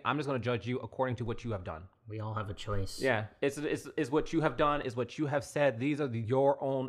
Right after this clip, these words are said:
Speaker 1: actions. And I don't wanna go on a tangent 'cause we can stay here forever, but I know I saw this one clip of, like, someone, you know, mimicking or trying to illustrate what it's gonna be like on the judgment seat of Christ.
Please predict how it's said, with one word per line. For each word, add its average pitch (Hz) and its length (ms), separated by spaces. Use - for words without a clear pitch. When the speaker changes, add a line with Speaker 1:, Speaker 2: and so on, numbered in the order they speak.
Speaker 1:
actions. 110 560
And 139 140
I 165 80
don't 180 80
wanna 165 140
go 156 80
on 147 100
a 127 60
tangent 123 500
'cause 113 140
we 143 100
can 135 160
stay 127 220
here 131 100
forever, 117 600
but 127 180
I 135 120
know 143 140
I 135 80
saw 143 200
this 131 200
one 147 360
clip - 640
of, 120 480
like, 107 220
someone, 123 580
you 123 80
know, 101 280
mimicking 135 600
or 110 140
trying 120 280
to - 80
illustrate 120 380
what 113 140
it's 101 80
gonna 110 140
be 120 160
like 110 400
on 123 100
the 104 80
judgment 113 360
seat 107 200
of - 100
Christ. 95 460